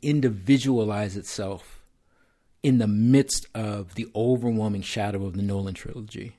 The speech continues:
So it's like, how do you differentiate yourself? So you make the Riddler a frightening figure,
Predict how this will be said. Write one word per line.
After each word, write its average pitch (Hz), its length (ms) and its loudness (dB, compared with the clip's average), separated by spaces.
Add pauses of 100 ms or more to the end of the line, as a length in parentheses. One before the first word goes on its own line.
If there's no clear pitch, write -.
So - 160 -8
it's 120 120 -4
like, 120 140 -4
how 143 420 2
do 123 140 -2
you 113 720 0 (680)
differentiate 117 800 0
yourself? - 560 -6 (220)
So 131 260 2
you 123 200 2
make 127 260 2
the 123 100 0
Riddler 113 760 2 (640)
a 110 320 0
frightening 120 840 0
figure, 78 520 -8